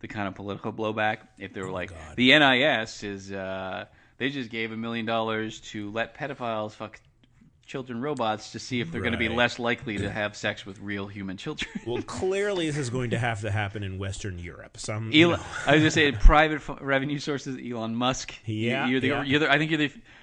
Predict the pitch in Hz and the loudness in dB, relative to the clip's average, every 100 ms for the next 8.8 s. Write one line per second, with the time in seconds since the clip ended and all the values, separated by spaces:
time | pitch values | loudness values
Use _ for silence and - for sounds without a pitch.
0 | - 139 135 - 113 - 113 - - - | -8 -4 -2 -2 -6 -4 -6 -8 -18 -16
1 | 98 101 104 101 104 - _ _ _ _ | -10 -8 -8 -8 -10 -12 _ _ _ _
2 | _ 104 104 - 107 107 120 - 131 120 | _ -14 -12 -10 -4 -2 -2 -2 -4 -4
3 | 90 104 101 78 - - - 85 78 - | -4 -4 -6 -8 -12 -10 -6 -6 -8 0
4 | 180 170 143 139 131 123 143 - 165 156 | 4 6 4 4 2 2 2 2 0 0
5 | 135 247 208 95 113 123 104 87 107 107 | -2 -2 -2 -4 -4 -2 -2 -4 -6 -4
6 | 113 139 131 131 143 151 147 160 131 110 | -2 -2 -2 -2 -2 0 -2 -4 -6 -6
7 | 98 101 95 69 92 92 87 - - 143 | -6 -6 -8 -8 -12 -12 -14 -8 -4 -2
8 | 135 123 110 110 117 95 101 | -2 -4 -6 -8 -10 -14 -14